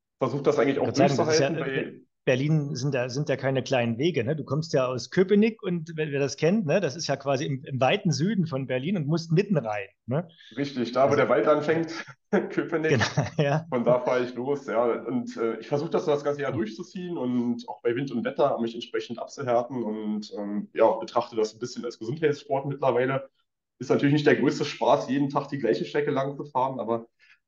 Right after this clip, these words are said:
Speaker 1: ähm, ich versuche dann
Speaker 2: Ja.
Speaker 1: auch noch viel in die, in die Berge am Wochenende, ähm, gehe gern wandern, klettern, ein bisschen Bergsteigen. Diesen Sommer war ich mit meiner Frau auf dem viertausend an den Alpen und ist auch nichts besonders Anspruchsvolles, aber einfach, um seine Grenzen ein bisschen auszutesten und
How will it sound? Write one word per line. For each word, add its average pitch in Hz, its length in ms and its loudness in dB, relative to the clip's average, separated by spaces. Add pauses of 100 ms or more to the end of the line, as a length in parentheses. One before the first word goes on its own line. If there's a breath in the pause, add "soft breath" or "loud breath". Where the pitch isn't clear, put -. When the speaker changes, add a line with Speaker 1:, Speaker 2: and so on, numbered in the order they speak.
(180)
Speaker 1:
ähm, 117 240 4
ich 120 120 -4
versuche 147 260 0
dann 151 140 2
Speaker 2:
Ja. 113 40 2
Speaker 1:
auch 143 100 0
noch 139 200 -4
viel 170 380 0
in 127 240 0
die, 120 120 -2
in 120 80 -4
die 117 80 -8
Berge 156 540 2
am 131 160 -6
Wochenende, 135 680 -6 (180)
ähm, 104 300 -6
gehe 117 140 0
gern 113 200 4
wandern, 127 380 4
klettern, 123 800 0
ein 110 80 -14
bisschen 107 260 -8
Bergsteigen. 117 800 -2 (520)
Diesen 110 160 -4
Sommer 113 180 4
war 107 80 4
ich 107 60 -2
mit 101 80 -2
meiner 113 200 2
Frau 113 300 2
auf 110 60 0
dem 113 100 -6
viertausend 127 500 0
an 117 80 2
den 113 120 0
Alpen 131 500 -2
und 104 300 -8
ist - 120 -14
auch - 180 -8
nichts - 540 -14
besonders 127 400 4
Anspruchsvolles, 143 720 0
aber 110 220 2
einfach, 107 300 -4
um 117 100 -6
seine 104 220 -2
Grenzen 135 380 -4
ein - 20 -8
bisschen 120 200 -8
auszutesten 113 680 -2
und 98 200 -6